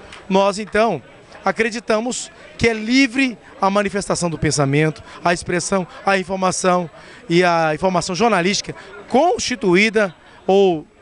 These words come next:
ou declarada na Constituição, que são os direitos humanos, do Pacto de São José da Costa Rica e da Organização Nas-, das Nações Unidas. Artigo quinto da nossa Constituição, duzentos e vinte, você pode pesquisar. Bom,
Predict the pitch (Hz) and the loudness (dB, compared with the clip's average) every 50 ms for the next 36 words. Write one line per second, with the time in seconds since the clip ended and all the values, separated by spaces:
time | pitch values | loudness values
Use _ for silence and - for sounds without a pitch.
0 | - - - - - 180 180 156 170 214 226 - 214 185 160 156 170 190 190 185 | -20 -20 -10 -4 0 0 2 2 2 0 0 0 0 0 0 2 2 0 0 -2
1 | 143 139 139 120 - _ _ _ _ - - - 175 175 170 - - 170 - - | -4 -6 -12 -12 -14 _ _ _ _ -14 -6 -2 0 0 0 -2 -4 -8 -6 -6
2 | - 175 - - 165 165 - - 175 165 143 160 151 160 180 175 - - 131 131 | -6 -4 -2 -2 -4 -4 -2 -4 -4 0 0 2 2 2 2 0 -2 -6 -12 -8
3 | 139 147 170 202 202 202 180 - - - - - - - - - 160 160 - - | -4 0 2 2 2 2 0 -4 -8 -12 -16 -20 -20 -12 -4 0 0 0 0 0
4 | 190 185 180 - - - 151 - - 180 170 127 135 156 147 - - 160 - 160 | 0 0 0 -2 -8 -16 -14 -8 -6 -4 -4 -2 -2 -2 -2 -2 -4 -4 -2 -4
5 | 147 - - 143 151 165 156 - 170 151 - - - - - - - - 170 165 | -4 -2 -2 -2 -2 -2 -2 -2 -4 -4 -6 -8 -18 -20 -20 -20 -8 0 2 4
6 | 165 170 170 175 - - 147 160 160 160 165 156 175 165 156 160 147 - 160 156 | 6 6 4 2 0 0 0 2 2 2 0 0 -2 -2 -2 -2 -2 0 0 0
7 | 156 156 147 - - - 160 143 147 135 151 160 139 - - 175 165 151 165 160 | 0 0 0 -2 -4 -6 -2 -2 -2 0 0 -2 -2 -2 -2 -2 0 2 2 0
8 | 143 131 110 120 117 - - - - - - - - - - - 190 165 - - | 0 0 -2 -4 -6 -10 -10 -12 -16 -20 -20 -20 -20 -16 -8 -4 -4 -4 -2 -4
9 | 202 151 - 175 190 170 180 165 160 - - 175 160 - - 240 247 220 151 139 | -6 -4 -2 -2 -2 0 0 -2 -2 -2 -4 -6 -6 -2 0 0 0 0 0 0
10 | 190 196 185 185 214 190 - 214 190 214 208 - 165 196 180 - 196 156 156 131 | -2 0 0 -2 -2 -2 -2 -2 0 0 -2 -2 -2 -6 -4 -4 -2 -2 -2 -2
11 | - - - - - - - - - - 190 247 247 170 | -2 -6 -16 -20 -20 -20 -20 -20 -10 -2 0 0 0 0